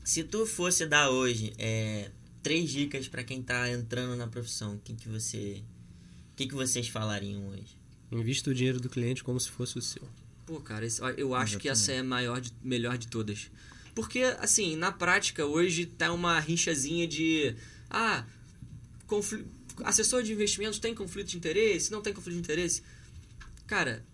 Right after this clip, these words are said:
Speaker 3: pode existir conflito de interesse, pode não existir, existir conflito de interesse, tá? Mas tem um mecanismo que ninguém fala, que hoje, se você quer se eximir de qualquer conflito de interesse,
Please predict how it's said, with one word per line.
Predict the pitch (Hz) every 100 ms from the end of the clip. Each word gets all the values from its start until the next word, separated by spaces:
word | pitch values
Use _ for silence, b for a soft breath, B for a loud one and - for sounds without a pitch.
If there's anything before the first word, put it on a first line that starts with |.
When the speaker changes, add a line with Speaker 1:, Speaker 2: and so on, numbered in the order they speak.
| -
Speaker 3:
pode | 208 208 214 175 196
existir | 175 170 - 170
conflito | 165 151 143
de | 139
interesse, | 123 127 160 -
pode | - 160 160 139
não | 143
existir, | 147 127 - 120 - -
existir | 143 139 - 131
conflito | - - 113
de | 117
interesse, | 117 120 104 - -
tá? | 117 113 B B B B
Mas | 196 190 196 220 -
tem | 240 233 226 - - - -
um | 208
mecanismo | 226 247 196 185 226 160 139 131 - -
que | - 151 113 B -
ninguém | 226 226 247
fala, | - 160 175 127 110 -
que | -
hoje, | 240 147 147 113 98 B B B B -
se | 285
você | 311 311 262
quer | 247 - 135 107 113 - - -
se | - - 240
eximir | 320 277 269 180 160
de | 151
qualquer | 143 160 151 - 175 240 -
conflito | 240 226 - 165 151
de | 135
interesse, | 123 120 139 156 -